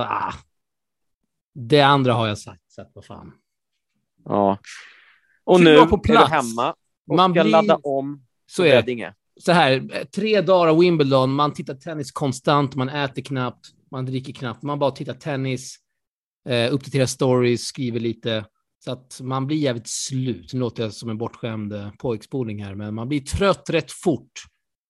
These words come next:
Speaker 1: Och, eh,
Speaker 2: Men det vart inga, liksom, det blir inga kebaber eller ta en bärs eller någonting sådär efter en arbetsdag?
Speaker 1: Nej, alltså så här, man har trettio pund på sin badge.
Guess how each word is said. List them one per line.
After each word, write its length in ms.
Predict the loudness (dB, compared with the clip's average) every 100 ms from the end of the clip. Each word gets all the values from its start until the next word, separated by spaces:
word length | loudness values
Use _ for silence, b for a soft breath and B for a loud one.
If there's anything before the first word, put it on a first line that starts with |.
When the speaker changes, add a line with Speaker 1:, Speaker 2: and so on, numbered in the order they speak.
| -8
Speaker 1:
Och, 420 | -6 -6 _ -6
eh, 200 | -4 0
Speaker 2:
Men 100 | 2
det 60 | 2
vart 200 | 2 0
inga, 200 | -4 -6
liksom, 500 | -6 -6 -6 -6 -14 _
det 200 | -12 -10
blir 120 | -6
inga 140 | -6 -4
kebaber 480 | 0 4 4 4
eller 220 | 2 4 2
ta 140 | 2
en 100 | 4
bärs 340 | 4 2 4 6
eller 120 | 6
någonting 520 | 6 4 4 6 4
sådär 200 | 4 2
efter 540 | 4 2 2 4 0 0
en 100 | 0
arbetsdag? 400 | 2 2 0 2
Speaker 1:
Nej, 100 | 2
alltså 240 | 2 0 0
så 100 | 2
här, 140 | 4
man 180 | 4 4
har 240 | 6 6
trettio 440 | 4 2 0 0 -4
pund 480 | 2 2 2 0 -4
på 120 | -8
sin 320 | -6 -4 -4 -2
badge. 440 | -2 -2 -4 -8